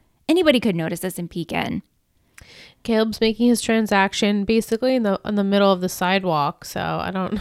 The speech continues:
Speaker 2: <laughs>
Speaker 1: But like you said, it doesn't seem like anything bad is happening. You're just, like, exchanging money and
Speaker 2: They're exchanging money and a cell phone. Like, Mike had s-, emailed, like, what do they think he's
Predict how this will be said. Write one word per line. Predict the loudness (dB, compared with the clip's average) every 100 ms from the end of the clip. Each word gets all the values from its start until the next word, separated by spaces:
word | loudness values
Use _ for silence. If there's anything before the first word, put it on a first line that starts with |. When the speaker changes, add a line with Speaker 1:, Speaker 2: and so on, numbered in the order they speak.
| -8
Speaker 2:
<laughs> | _
Speaker 1:
But | 0 4
like | 4 2 0
you | 0
said, | 2 2 4 2 0
it | -2
doesn't | 0 0
seem | 2
like | 0 0 -8 _ -6
anything | -2 0 0
bad | -2 -4 -6
is | -6
happening. | -10 -6 -6 -4 -6 -8 _ -20 _ _ -4
You're | -4
just, | -2
like, | -2 -2
exchanging | -2 -2 0 0
money | 0 -2 -4 -4
and | 2
Speaker 2:
They're | 6 6
exchanging | 4 2 2 2
money | 2 2
and | 2
a | 2
cell | 2 2
phone. | 0 -4 -6
Like, | -2 -2 -6 _ _ _ -2
Mike | 0 2
had | 0 -2
s-, | -8 -2
emailed, | 2 4 2
like, | 0 -2
what | -2 2 2 4
do | 2 4
they | 4 4
think | 2 0 2 0
he's | -6 -4 -2 -2 -6 -16